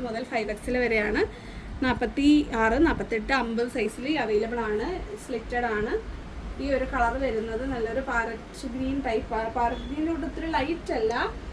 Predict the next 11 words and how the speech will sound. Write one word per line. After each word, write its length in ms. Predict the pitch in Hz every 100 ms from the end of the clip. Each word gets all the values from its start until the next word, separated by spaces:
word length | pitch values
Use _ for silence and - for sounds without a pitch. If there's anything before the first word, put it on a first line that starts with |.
| - - - 277
ആ, 40 | 277 269 262 254
എന്നാൽ 240 | 285 320 339
നല്ലൊരു 320 | 302 330 311 247
കളറാണ് 280 | 214 - 277
കേട്ടോ, 160 | 262 240
നല്ലൊരു 320 | 247 320 320 403
ഗ്രീൻ. 180 | 185 - - 269
ഇതിൻ്റെ 200 | 269 277 269
റേറ്റ് 240 | 269 - 277
വരുന്നത് 260 | 233 262 320
അഞ്ഞൂറ്റി 320 | 269 254